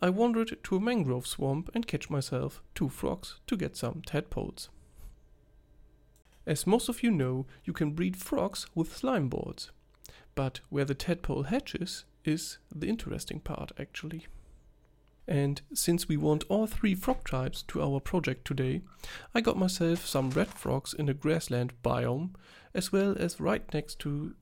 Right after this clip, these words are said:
it some white frogs in a savanna biome. And of course, I made another portal so I can move the frogs later on. Now, I only need to wait for the green one to grow up, and we are already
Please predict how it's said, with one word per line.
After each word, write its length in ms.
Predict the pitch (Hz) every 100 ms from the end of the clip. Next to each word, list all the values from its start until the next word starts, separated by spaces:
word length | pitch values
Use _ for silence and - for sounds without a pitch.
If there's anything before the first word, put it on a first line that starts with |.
| - - _
it 280 | - 151 151 -
some 440 | - - 139 135 135
white 360 | - 139 190
frogs 460 | 190 - 127 - -
in 140 | - 147
a 260 | 147 165
savanna 400 | 160 165 226 175
biome. 460 | 127 - - - 180 - - _ - - -
And 120 | - 220
of 100 | 220
course, 400 | - 135 131 -
I 120 | 208
made 240 | 180 147
another 340 | 143 135 139 135
portal 520 | - 131 131 139 135
so 180 | - -
I 60 | 175
can 240 | 175 202
move 240 | 147 131 -
the 80 |
frogs 420 | 139 - - - - -
later 220 | 127 -
on. 320 | 127 131 135 - - - - - - _ _ -
Now, 380 | 165 190 208 - -
I 100 | -
only 300 | - 254 233
need 200 | 160 165
to 140 | - 151
wait 260 | 156 147 -
for 140 | -
the 80 | 185
green 340 | 185 226 147
one 160 | 127 127
to 140 | -
grow 260 | 147 135 123
up, 240 | 147 143 - -
and 120 | 254 233
we 120 | 147
are 100 | 131
already 560 | - 131 131 131 143